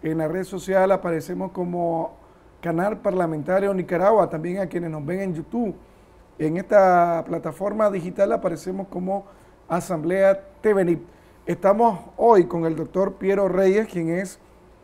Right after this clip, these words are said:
médico internista del Hospital Fernando Belespay.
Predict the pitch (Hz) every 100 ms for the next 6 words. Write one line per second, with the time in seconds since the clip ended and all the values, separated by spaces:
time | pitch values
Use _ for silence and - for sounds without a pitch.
0 | - - - 151 196 220 214 180 165 208
1 | - 226 190 170 165 - 190 202 196 185
2 | 180 160 180 202 202 202 185 180 240 180
3 | 135